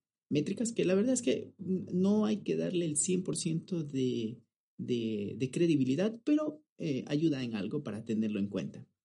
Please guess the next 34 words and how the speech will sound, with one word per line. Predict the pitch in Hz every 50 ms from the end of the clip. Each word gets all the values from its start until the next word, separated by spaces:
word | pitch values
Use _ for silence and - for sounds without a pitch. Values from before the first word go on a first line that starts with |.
| - - - _
Esto, | - - 160 - 214
esto | - 214 208 - 214
es | 202
básicamente | - 196 196 196 - 175 143 135 139 147 143 - 165 165 - - - -
hacer | - 123 123 - 139 131
una | 131 135
estrategia | 135 - - 113 - 117 120 120 127
de | 120 110
link | - 110 123 135 135 123
building, | 120 123 127 147 156 208 254 - - - - - - -
ir, | - 135 143 151 - - -
ir | - 143 156 165 151
creando | 143 135 131 135 147 147 143 143 156 165 190 - - - - - - _ _ - - - _ _ _ _ _
enlaces | - 147 131 120 131 170 196 196 - - 92 - -
o | - 107 113 117
ir | 131 143 147
generando | - 139 120 120 113 117 127 127 131
enlaces | 113 113 117 135 147 143 123 104 - -
en | 92 92
otras | 123 151 - 170 151 -
páginas | - - 104 110 - - - - - - - - _ _ _ _ -
relevantes | - 147 180 208 214 180 131 120 107 95 101 - 95 - - _ _ _ _ _ _ _ _
para | - 127 120 117
nosotros | 117 113 110 - - 151 147 143 - 90 - -
y | 107
para | 92 95 95
el | 101 104
contenido | - 110 110 110 - 107 127 147 156 156 - -
que | - 104 101 98
creamos | - 131 123 135 147 170 202 240 277 233 - _ _ _ _ _ _ _ _ _
hacia | - 156 180 190 - - 214 220 240
nuestra | - 135 135 135 135 139 139 - 123 - -
página. | - 95 - - _ _ _ _ _ _ _ _ _ - - _ _ _ _ _ _ -
Bueno, | 127 98 95 82